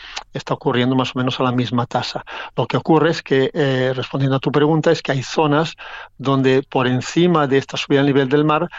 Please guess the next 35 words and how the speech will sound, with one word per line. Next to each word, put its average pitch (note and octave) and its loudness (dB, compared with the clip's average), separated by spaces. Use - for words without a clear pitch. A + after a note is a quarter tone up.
pues - -6
estarán C3+ -2
más C#3 -2
expuestas - 0
a C3+ 2
tormentas, C#3+ 0
a, C3 -2
a C3 0
episodios C#3 0
climáticos C3+ 0
intensos D3 2
que - -4
pueden C3 -4
ser C3 -2
temporales, C#3+ 0
etcétera. C#3 -2
Entonces, C3 -2
cuando C3 0
tú A#2 -6
tienes C#3 2
una C#3+ 2
subida C#3+ 4
del C#3 2
mar C#3+ 0
y C#3 -4
encima C3+ -2
tienes C#3 0
una, C3+ 2
una C3+ 0
baja, C3 0
por C3+ -6
ejemplo, C3 -2
de C3 0
presión C#3+ 0
con, C3 0